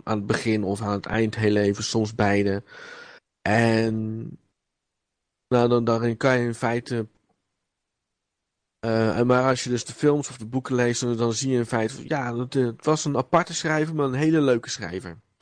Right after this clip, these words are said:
Ik heb hem nooit mogen ontmoeten. Eh, ja, ik zeg op mijn beurt, eh, ze zijn, eh, eh, ze, dat was gewoon zijn tijd. Ja, en als je Alzheimer hebt, dan, eh, ja,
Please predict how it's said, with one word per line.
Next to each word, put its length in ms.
Ik 260
heb 140
hem 140
nooit 240
mogen 340
ontmoeten. 560
Eh, 440
ja, 100
ik 140
zeg 200
op 100
mijn 280
beurt, 360
eh, 260
ze 180
zijn, 360
eh, 340
eh, 60
ze, 120
dat 180
was 180
gewoon 220
zijn 220
tijd. 300
Ja, 140
en 100
als 180
je 60
Alzheimer 540
hebt, 260
dan, 520
eh, 200
ja, 320